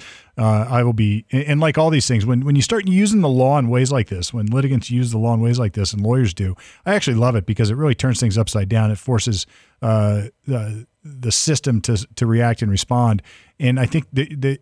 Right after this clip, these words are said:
a lot of times this stuff backfires. They may expose problems,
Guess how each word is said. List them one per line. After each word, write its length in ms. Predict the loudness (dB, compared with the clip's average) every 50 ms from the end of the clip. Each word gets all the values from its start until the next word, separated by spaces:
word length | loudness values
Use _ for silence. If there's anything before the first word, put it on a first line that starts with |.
| _ _ -4
a 80 | -2 0
lot 160 | 2 2 0
of 40 | 0
times 180 | 0 -2 0 0
this 80 | 0 0
stuff 220 | -2 -2 -2 0
backfires. 480 | 0 -2 0 -2 -2 -4 -2 -2 -2 0
They 80 | 0
may 160 | 2 2 2
expose 580 | 0 -2 -4 -4 -2 0 2 4 4 2 2 0
problems, 680 | -4 -2 -2 0 0 0 0 0 0 0 0 -2 -4